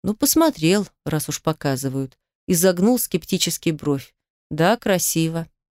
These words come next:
Но не цепляет». «Иди», сказал, пренебрежительно скинул её руки с себя.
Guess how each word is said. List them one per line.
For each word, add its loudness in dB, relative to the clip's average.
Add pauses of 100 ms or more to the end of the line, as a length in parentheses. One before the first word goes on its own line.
(460)
Но 2
не 2
цепляет». -2 (880)
«Иди», 2
сказал, -2 (200)
пренебрежительно 2
скинул 0
её 4
руки -2
с -2
себя. -2